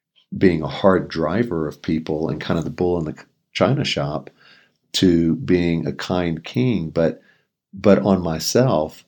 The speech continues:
I was as relentless, if not more than ever. And I really, because see, the lie was still, "It's all up to me." Now it's, now it's all up to me to be a kind king. Now it's all up to me to protect the staff. Now it's all up to me that we hit our budget for the year.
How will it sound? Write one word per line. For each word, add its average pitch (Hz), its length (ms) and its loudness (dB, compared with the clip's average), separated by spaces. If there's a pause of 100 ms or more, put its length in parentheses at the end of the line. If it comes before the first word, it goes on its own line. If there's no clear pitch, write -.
(120)
I 87 180 -2
was 82 540 -4 (160)
as 82 180 -6
relentless, 82 560 0
if 78 140 -6
not 78 220 -6
more 80 260 -6
than 71 260 -10
ever. 82 540 -4 (640)
And 92 160 0
I 85 60 0
really, 90 420 2 (180)
because - 300 0
see, 113 100 4
the 90 140 0
lie 85 320 4
was 85 200 -2
still, 80 640 -2 (240)
"It's 98 160 2
all 78 220 2
up - 120 -10
to 82 80 -4
me." - 380 -2 (760)
Now 95 180 6
it's, 87 120 0 (120)
now 104 260 0
it's 95 140 -2
all 80 180 2
up - 120 -6
to 85 100 -10
me 82 100 -2
to 80 80 0
be 82 160 -2
a 76 60 -2
kind 78 360 -6
king. 123 500 -2
Now 95 360 0
it's 101 140 -2
all 85 160 2
up - 120 -6
to 92 80 -12
me 82 140 -6
to 80 80 -2
protect - 600 -4 (500)
the - 160 0
staff. - 560 0
Now 95 360 2
it's 98 120 0
all 85 180 4
up - 120 -4
to 85 100 -10
me 82 180 -2
that 82 160 -2
we 82 140 -4
hit 85 160 -4
our 78 140 -2
budget - 380 -2
for - 120 -6
the 76 140 -6
year. 52 360 -8